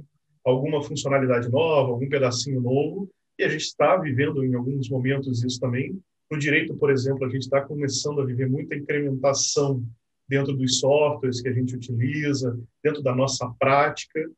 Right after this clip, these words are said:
É, tem audiências, audiências virtuais e tudo mais, e tem a disruptiva, como a gente vê uma mudança completa de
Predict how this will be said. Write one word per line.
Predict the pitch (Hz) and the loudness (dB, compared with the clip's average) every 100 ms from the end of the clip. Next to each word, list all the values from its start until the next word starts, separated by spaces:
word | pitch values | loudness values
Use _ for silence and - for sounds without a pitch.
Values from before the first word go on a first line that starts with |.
| _ _ _ _ _ | _ _ _ _ _
É, | 131 127 123 120 117 | 4 6 6 4 2
tem | 120 - - 135 127 123 113 107 143 143 147 143 | 0 -6 -12 -6 -2 -2 -4 -4 -4 -4 -6 -2
audiências, | 139 131 131 139 127 120 - - | -2 0 -2 0 -2 -4 -8 -4
audiências | 127 117 120 127 123 - 120 113 110 104 117 | -4 -2 -2 0 -2 -2 2 4 2 0 -4
virtuais | 117 127 - 113 135 139 123 | -4 -4 0 2 4 4 2
e | 117 | -2
tudo | 117 | 0
mais, | 120 120 95 - _ _ | 0 0 -2 -10 _ _
e | - | -6
tem | 240 180 | 0 2
a | 185 | 2
disruptiva, | 185 196 202 - - 135 117 - - _ _ - | -2 0 0 -2 -4 -2 -2 -6 -12 _ _ -4
como | 135 160 190 - _ _ | -2 -2 -6 -10 _ _
a | - | 0
gente | 120 131 123 | 0 -2 -2
vê | 123 131 | 0 2
uma | 143 156 | 2 -2
mudança | 156 135 143 - 151 | 0 2 2 0 -4
completa | - 185 143 139 143 160 165 - | -6 2 6 6 6 2 0 -2
de | 139 | -8